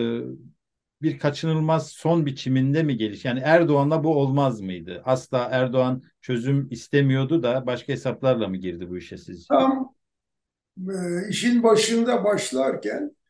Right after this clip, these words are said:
Speaker 2: e, Erdoğan çok desteklendi bu konuda. Kürt açılımı, işte çözüm sürecinin başlangıcı çok desteklendi. Ben de destekledim.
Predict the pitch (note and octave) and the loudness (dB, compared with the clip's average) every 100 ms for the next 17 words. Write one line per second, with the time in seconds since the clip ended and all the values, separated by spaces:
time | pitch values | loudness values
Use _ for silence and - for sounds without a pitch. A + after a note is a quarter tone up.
0 | _ _ - G3 G3+ G#2+ A3+ G#3+ A3+ B2+ | _ _ -2 0 2 2 2 2 0 0
1 | - B2+ B2+ - G3+ D3+ - D3 C#3+ - | 0 -2 -4 2 2 2 0 -4 -6 -8
2 | C3+ C3 B2+ - - _ - C#3+ C3 D3 | -8 -8 -10 -16 -20 _ -16 -14 -8 -6
3 | C3 B2 B2+ - _ _ _ _ F3+ D#3 | -6 -6 -10 -18 _ _ _ _ -8 -6
4 | D#3 D3 D#3+ D3 C3+ C#3 C#3+ - - D#3 | -6 -6 -8 -6 -6 -6 -8 -12 -6 -4
5 | C3+ E3 D3 - C#3+ C3+ B2 C#3 D3 - | -4 -4 -6 -6 -8 -8 -8 -8 -8 -10
6 | _ _ _ _ F#3 D3+ D3+ D3 C#3+ C#3+ | _ _ _ _ -6 -4 -2 -2 0 2
7 | C#3+ E3 D3 C#3+ C#3+ - D3+ C#3+ C3 B2+ | 6 6 4 0 -4 -4 -4 -2 -4 -6
8 | A#2+ - C3 B2+ - - - - - - | -8 -4 -4 0 2 2 2 -2 -4 -10
9 | - D3 - G3 A#3 A#3 F#3 D#3 - - | -14 -16 -8 -4 0 0 2 0 0 -6
10 | - - D2+ - - | -8 -8 -8 -10 -18